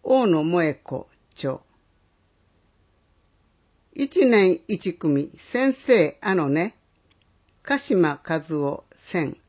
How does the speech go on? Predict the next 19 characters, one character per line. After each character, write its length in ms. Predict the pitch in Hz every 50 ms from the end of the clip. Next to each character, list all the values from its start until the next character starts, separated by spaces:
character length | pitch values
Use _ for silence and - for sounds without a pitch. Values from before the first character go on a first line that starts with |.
| _ _ _
吉 320 | - 180 202 208 - -
武 380 | - 381 - - - 180 151 -
慎 300 | - - - 190 175 151
介 480 | - - - - - 147 139 - - _ _ _
絵。 240 | - 160 165 - - _ _ _ _ _ _ _ _ _ _ _ _ _ _ _ _ _ _ _ _ _ _
一 180 | - 254 240 - _ _ -
般 220 | 247 233 226 226
書。 380 | 214 - - - 190 - - - - _ _ _ _ _ _ _ _ _ _ _ _ _ _ _ _ _ _ _ _ _ _ _ _ _ _ _ _ _ _ _ _ _ _
私 440 | 226 240 240 320 285 - - - 262
は 180 | 254 247 226
な 200 | - 247 269 294
い 80 | 302 285
も 160 | 240 214 196
の 220 | 180 165 151 147
を 40 | 139
数 380 | 135 - 156 151 156 170 160 156
え 100 | 156 156
な 180 | 147 143 139
い。 120 | 120 -